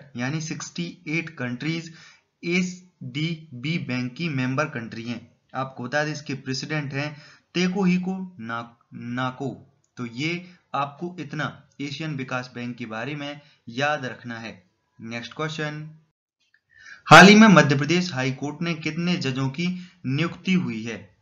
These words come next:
तो इसका सही ऑप्शन है दो। हाल ही में मध्य प्रदेश हाई कोर्ट में दो नए जजों की नियुक्ति हुई है।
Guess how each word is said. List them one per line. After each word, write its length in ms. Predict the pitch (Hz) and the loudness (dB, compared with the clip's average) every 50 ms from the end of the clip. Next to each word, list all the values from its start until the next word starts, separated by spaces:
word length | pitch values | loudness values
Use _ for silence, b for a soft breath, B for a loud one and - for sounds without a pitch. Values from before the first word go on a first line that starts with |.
| _ - | _ -10
तो 60 | 127 | -10
इसका 180 | 120 - - 127 | -10 -8 -8 -8
सही 220 | 123 - 123 117 | -6 -6 -6 -6
ऑप्शन 340 | 120 123 - - 170 170 165 | -6 -8 -6 -6 -6 -4 -4
है 480 | 156 151 151 156 156 156 - - - _ _ 107 | -2 -2 -4 -4 -6 -8 -10 -16 -20 _ _ -18
दो। 460 | 110 107 123 123 110 98 - - _ _ _ _ | -10 -6 -6 -6 -6 -8 -12 -20 _ _ _ _
हाल 260 | - - 120 123 135 139 | -12 -6 -4 -4 -4 -2
ही 80 | 147 | -4
में 260 | 156 160 165 165 160 B B B B B B B - | -4 -6 -6 -8 -10 B B B B B B B -4
मध्य 220 | 135 151 156 156 175 | -4 -2 -2 -2 -4
प्रदेश 360 | 170 175 185 196 190 185 - | -4 -2 -2 -2 -4 -4 -4
हाई 160 | 127 120 120 | -4 -4 -4
कोर्ट 320 | 117 - 135 147 156 156 160 | -4 -6 -6 -6 -6 -4 -4
में 360 | 156 151 151 156 156 - - - _ - | -4 -4 -4 -6 -8 -12 -18 -20 _ -14
दो 360 | 120 120 120 160 175 196 190 | -14 -8 -2 0 2 2 2
नए 280 | 180 160 147 151 156 156 | 2 0 0 0 -2 -2
जजों 300 | 135 - 120 113 120 117 | -2 -4 -6 -6 -8 -10
की 480 | 113 - 170 180 185 180 - - - - 123 | -8 -4 -2 -2 -2 -2 -6 -12 -14 -8 -6
नियुक्ति 680 | 127 131 139 156 170 180 180 - - - 190 185 190 | -4 -2 0 0 0 -2 -4 -8 -8 -4 -2 -2 0
हुई 340 | 175 135 117 110 107 107 107 | -2 -2 -4 -6 -6 -6 -6
है। 380 | 120 123 113 95 - - _ | -6 -6 -6 -8 -12 -20 _